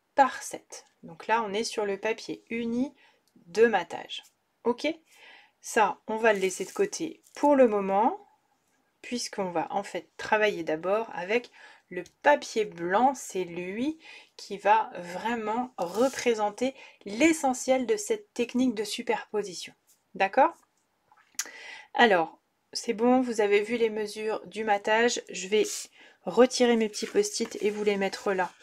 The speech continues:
pour celles qui n'auraient pas eu le temps de noter tout ça. De toute façon, ne vous inquiétez pas, à la fin du live, à chaque fois, le replay est disponible sur la page Facebook, sur mon blog,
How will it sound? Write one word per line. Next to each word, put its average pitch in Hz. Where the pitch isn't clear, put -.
pour 233
celles 214
qui -
n'auraient 175
pas 214
eu 208
le 208
temps 196
de 202
noter 202
tout -
ça. -
De 196
toute 254
façon, 202
ne 190
vous 262
inquiétez 226
pas, 226
à 202
la 147
fin -
du 233
live, 156
à 269
chaque 214
fois, -
le 196
replay 208
est 262
disponible 202
sur -
la 240
page 202
Facebook, 165
sur -
mon 254
blog, 170